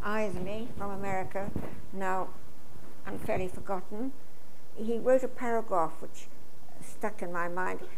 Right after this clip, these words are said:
He said he was walking up from the seashore, I think in Maine, in the dusk, and ahead on the road he saw a girl who turned her head, and he said, "But that is a Neanderthal girl."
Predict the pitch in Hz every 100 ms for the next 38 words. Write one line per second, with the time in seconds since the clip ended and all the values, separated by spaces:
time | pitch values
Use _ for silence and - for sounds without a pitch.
0 | - - 220 220 262 254 - - - 233
1 | 202 208 233 320 370 285 - 269 - 226
2 | 220 - 262 262 - 180 165 190 190 196
3 | 170 185 180 175 214 285 - - - -
4 | 190 180 180 202 185 - - - - -
5 | - - - - - - - - - -
6 | - 208 208 190 240 254 233 220 202 202
7 | 185 208 - - - - - 196 202 254
8 | 285 254 220 202 208 233 254 - - -
9 | 190 - 233 254 226 202 - 180 185 233
10 | - - - - - - - 180 185 226
11 | 240 - 220 - 208 220 220 220 196 185
12 | 190 202 202 190 170 165 208 175 117 123